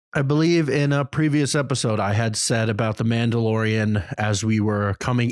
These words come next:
into the finale that my expectations have just been lowered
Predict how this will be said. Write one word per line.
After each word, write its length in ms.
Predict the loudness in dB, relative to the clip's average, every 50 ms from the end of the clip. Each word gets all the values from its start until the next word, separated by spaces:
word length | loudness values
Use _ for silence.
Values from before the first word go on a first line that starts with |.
| -2
into 380 | -2 0 0 0 0 0 0 0
the 100 | -2 -2
finale 540 | -2 -2 -2 0 0 0 -2 0 0 0 0
that 280 | 2 0 0 0 0
my 220 | 0 0 0 0 0 0
expectations 880 | -2 -2 -2 -2 -2 -2 -2 -2 -2 -2 -2 0 0 -2 -2 -2 -2 -2
have 180 | -2 -4 -2
just 300 | -2 -2 -2 -4 -4 -4
been 340 | -2 -2 0 0 -2 -4 -6 _ _ _ _ _ _ _ _ _ _ _ -2
lowered 520 | 0 2 2 2 0 -2 -4 -6 -10